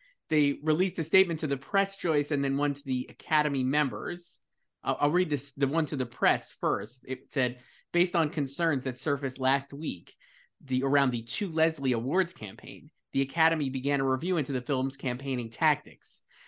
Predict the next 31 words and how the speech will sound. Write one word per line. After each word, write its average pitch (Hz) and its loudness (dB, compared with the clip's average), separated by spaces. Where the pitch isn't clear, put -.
The 143 4
Academy 165 2
has 151 0
determined 156 2
the 127 -2
activity 165 -2
in 160 -2
question 143 0
does 131 -2
not 147 2
rise 160 4
to - -20
the 156 -6
level 127 0
that 120 -2
the 127 -6
film's 143 -2
nomination 131 -2
should 113 -10
be 113 -4
rescinded. 117 -2
However, 165 6
we 151 4
did 269 2
discover 170 2
social 170 4
media 185 0
and 151 4
outreach 160 2
campaigning 165 -2
tactics 139 0